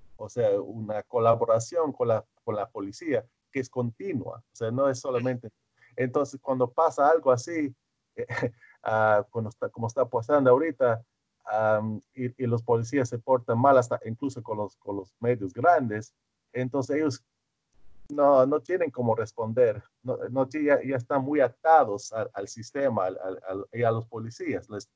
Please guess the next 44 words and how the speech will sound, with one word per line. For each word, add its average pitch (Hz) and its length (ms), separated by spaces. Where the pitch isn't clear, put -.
se - 160
de-, 98 120
están 123 260
de-, 120 100
tan 135 220
dependientes 123 500
de 139 100
ellos, 143 120
ya 160 180
no, 160 180
no 170 100
tienen, 165 340
eh, 120 180
a, 127 320
a, - 160
a 127 100
más 175 260
de 139 80
la, 107 180
la, 95 340
las 92 160
cosas - 360
ide-, 95 280
ideológicas 101 920
y 85 240
del 104 140
imperialismo, 101 600
obviamente, 113 680
no, 92 160
no 104 140
se - 140
les 90 100
va, 104 240
nunca 123 420
van 92 180
a 87 60
tratar 98 420
protestas 98 680
en, 82 100
en 87 140
los 85 100
Estados 98 280
Unidos 98 200
igual 92 500